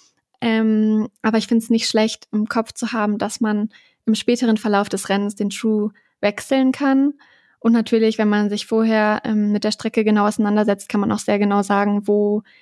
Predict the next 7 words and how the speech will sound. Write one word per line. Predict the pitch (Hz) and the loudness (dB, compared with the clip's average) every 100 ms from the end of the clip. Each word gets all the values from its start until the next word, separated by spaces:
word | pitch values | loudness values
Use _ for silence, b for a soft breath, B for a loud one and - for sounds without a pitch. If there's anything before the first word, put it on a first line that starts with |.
| b | b
der | - | -2
ideale | 220 208 196 196 | 0 2 0 0
Zeitpunkt | 202 208 214 208 | -2 -4 -2 -2
zum | - 214 | -2 -4
Wechseln | 220 - 208 208 | -4 -2 0 2
wär | 208 202 202 208 | 2 2 2 0
oder | 208 196 | -2 -2